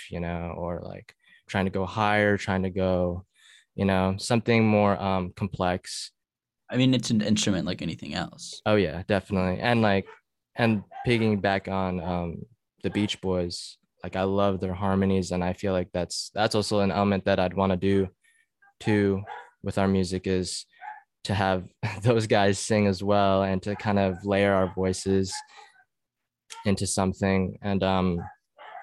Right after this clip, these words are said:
Speaker 1: but I, I would say that, uh, a lot of people, since we're very, uh, influenced by, like, Strokes, like, a lot of people have said, like, "Oh, like, Strokes, Julian Casablancas," you know, and, um, I've gone, like,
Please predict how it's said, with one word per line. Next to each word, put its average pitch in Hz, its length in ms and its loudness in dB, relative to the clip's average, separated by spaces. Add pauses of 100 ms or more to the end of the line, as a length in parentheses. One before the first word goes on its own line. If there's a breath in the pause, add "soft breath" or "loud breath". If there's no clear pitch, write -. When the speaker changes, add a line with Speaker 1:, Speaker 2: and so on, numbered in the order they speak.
(520 loud breath)
Speaker 1:
but 107 160 2
I, 110 180 4
I - 20 4
would 135 120 4
say 135 220 4
that, 110 400 4 (140)
uh, 92 340 -2 (1400 loud breath)
a 120 60 0
lot 120 160 6
of 123 80 4
people, 113 960 4
since - 260 -4
we're 123 120 4
very, 107 440 6
uh, 95 280 2
influenced 98 460 -2
by, 95 100 2
like, 90 180 0
Strokes, 95 480 0
like, 95 100 -4
a 98 40 -2
lot 98 160 2
of 92 60 -2
people 98 240 -4
have 90 100 -4
said, 95 260 -2
like, 95 200 -8
"Oh, 135 340 4
like, 90 180 -4
Strokes, 135 540 2
Julian 110 260 -2
Casablancas," 117 960 -4
you 113 140 -2
know, 110 380 2
and, 95 320 -2
um, 85 260 -4 (1900)
I've 101 180 -2
gone, 98 320 2
like, 92 240 -2